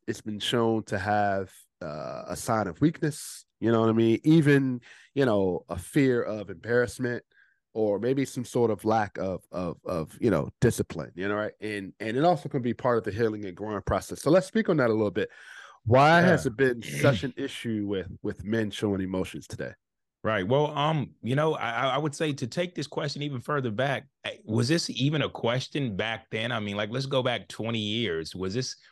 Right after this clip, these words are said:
Speaker 2: was it even a question to ask a man, "Why isn't he showing emotion?" Because
Speaker 1: Mm-hmm.
Speaker 2: yeah, I, right, Jay? I mean, like, it's
Speaker 1: <laughs>
Speaker 2: almost like at one time,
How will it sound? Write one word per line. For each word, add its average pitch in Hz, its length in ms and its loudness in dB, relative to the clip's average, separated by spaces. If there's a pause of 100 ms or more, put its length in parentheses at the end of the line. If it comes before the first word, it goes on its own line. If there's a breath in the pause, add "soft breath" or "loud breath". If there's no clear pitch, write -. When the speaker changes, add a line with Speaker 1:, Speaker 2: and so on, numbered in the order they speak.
(160 soft breath)
Speaker 2:
was 107 220 0
it 127 80 0
even 131 240 2
a 98 80 -4
question 107 720 -4
to 107 120 -4
ask 98 420 -4
a 110 40 -4
man, 107 400 -4
"Why 101 260 0
isn't 101 220 -4
he 104 140 -6
showing 107 320 -4
emotion?" 107 580 -6
Because 98 440 -2
Speaker 1:
Mm-hmm. 87 200 -6 (800 loud breath)
Speaker 2:
yeah, 113 420 0
I, 104 320 -2
right, 135 220 2
Jay? 147 260 0
I 139 120 0
mean, 143 180 0
like, 139 200 -4
it's 110 180 2
Speaker 1:
<laughs> 123 60 0
Speaker 2:
almost 139 380 6
like 131 320 -2
at 123 140 -6
one 123 320 0
time, 123 640 -4